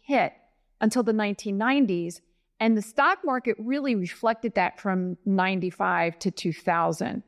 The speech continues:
So, okay, so energy may be draining productivity. How do you see artificial intelligence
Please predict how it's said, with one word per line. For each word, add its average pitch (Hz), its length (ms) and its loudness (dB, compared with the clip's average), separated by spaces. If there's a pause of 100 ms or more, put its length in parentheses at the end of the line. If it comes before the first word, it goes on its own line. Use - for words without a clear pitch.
(500)
So, 220 420 0
okay, 226 260 -2
so 208 260 -2
energy 330 380 0
may 220 300 2
be 196 220 -4
draining 196 800 0
productivity. 175 840 -2
How 247 200 0
do 311 80 -4
you 415 140 0
see 247 340 -4
artificial 208 800 -2
intelligence 180 1000 -2